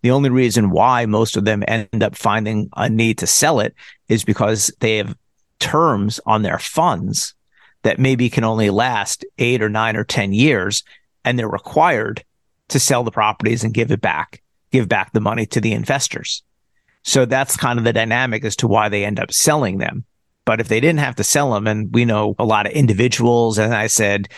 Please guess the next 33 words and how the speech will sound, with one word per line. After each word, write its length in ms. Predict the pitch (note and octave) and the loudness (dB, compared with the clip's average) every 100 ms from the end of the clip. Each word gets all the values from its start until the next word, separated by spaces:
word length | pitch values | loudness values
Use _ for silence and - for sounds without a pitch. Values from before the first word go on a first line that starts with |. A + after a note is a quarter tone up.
| - | -20
families 640 | _ C3+ B2+ C3 A#2+ A2 G#2+ | _ 0 0 0 -2 -2 0
who 120 | A2+ | 2
are 140 | G2+ | 2
large 280 | G2+ A2 A#2+ | 2 0 2
real 200 | A2+ A2 | 2 2
estate 320 | A2+ - G2+ | 2 0 0
investors 540 | F#2+ G2+ G2+ - G2 F2+ | 0 0 0 0 -2 0
here, 360 | A#2 G2+ G2+ - - - | 2 2 0 -4 -12 -8
particularly 440 | G2+ D3+ C#3 B2 | -4 -2 2 2
in 80 | G#2 | 2
the 80 | G#2 | 0
Washington, 640 | F#2+ G#2+ - G#2+ - G#2+ | 2 2 0 0 0 0
D 160 | G#2+ A2 | 0 0
C 260 | - G#2+ | 2 2
area, 440 | A2 C#3+ B2 A2 A#2 _ _ - _ | 2 2 2 0 -4 _ _ -20 _
they 100 | - | 0
buy 220 | B3 G3 G3 | 2 2 2
these 200 | F#3+ - | 0 2
multifamily 680 | E3+ E3+ E3+ E3 D#3+ D#3 D3+ | 0 2 2 2 2 2 2
office 300 | D3+ - D3 | 2 0 0
buil-, 180 | D3+ | 0
these, 200 | C3 D#3 | 2 2
these 160 | - D3+ | 2 2
multifamily 640 | C#3+ C3+ D3 C#3+ C3+ C#3 | 2 2 0 0 -2 0
residential 500 | A#2+ B2+ C3 B2+ C3+ | 0 0 0 -2 0
buildings. 480 | B2 B2+ B2 B2+ B2 - _ _ - - - - | 0 0 0 -4 -4 -10 _ _ -20 -20 -8 0
They'll 100 | E3+ | 2
hold 160 | D3+ | 4
on 160 | D3+ D3 | 2 2
to 100 | D#3 | 2
them 120 | C#3 | 2
for 120 | C3+ | 2
decades, 560 | A#2+ A2+ - F#2+ G2 - | 0 -2 -2 -6 -6 -12